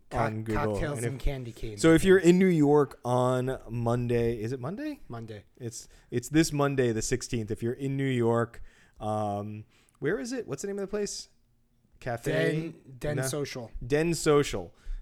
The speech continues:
Speaker 2: Um, Monday the sixteenth, I'll be there. I don't think Mike
Speaker 1: I
Speaker 2: is
Speaker 1: won't
Speaker 2: gonna
Speaker 1: be
Speaker 2: be
Speaker 1: there.
Speaker 2: there. Mike's gotta work. But, um, yeah, we'll be
Speaker 1: It's not the
Speaker 2: drinking with some of
Speaker 1: sixteenth.
Speaker 2: uh,
Speaker 1: Today's Friday the fourteenth.
Speaker 2: Today is Friday the thirteenth.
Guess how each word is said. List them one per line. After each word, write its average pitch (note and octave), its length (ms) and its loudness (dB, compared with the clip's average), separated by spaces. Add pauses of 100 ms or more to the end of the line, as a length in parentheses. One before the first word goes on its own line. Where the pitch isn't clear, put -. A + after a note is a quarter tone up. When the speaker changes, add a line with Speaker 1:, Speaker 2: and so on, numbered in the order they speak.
(120)
Speaker 2:
Um, A2 640 0
Monday B2 280 0
the A#2+ 80 0
sixteenth, A#2+ 480 -4 (260)
I'll A#2+ 200 0
be A2+ 140 0
there. G#2+ 220 -2
I A2+ 40 0
don't B2+ 220 -6
think B2 200 -2
Mike A#2 220 -4
Speaker 1:
I D3 40 -2
Speaker 2:
is C#3 60 -4
Speaker 1:
won't C3+ 80 -4
Speaker 2:
gonna A2+ 120 -2
Speaker 1:
be - 60 -6
Speaker 2:
be A2+ 60 -2
Speaker 1:
there. A2 100 0
Speaker 2:
there. A2 100 -2
Mike's A2 240 -8
gotta G2+ 180 -6
work. F#2+ 360 -6 (360)
But, - 260 4
um, G#2 400 -4
yeah, C#3 160 -4
we'll G#2 140 -2
be G#2 180 -6
Speaker 1:
It's F#2 120 -10
not C#3 120 -6
the - 80 -8
Speaker 2:
drinking G#2 140 -6
with - 100 -8
some G#2+ 240 -8
of G#2+ 60 -12
Speaker 1:
sixteenth. G#2 80 -14 (800)
Speaker 2:
uh, A#2 100 -10 (160)
Speaker 1:
Today's F#3+ 220 -6
Friday F3+ 320 -6
the D#3+ 100 -10
fourteenth. G#2+ 520 -12
Speaker 2:
Today C3 200 -2
is A#2+ 80 -2
Friday A#2 280 -2
the F#2+ 80 -6
thirteenth. - 580 -6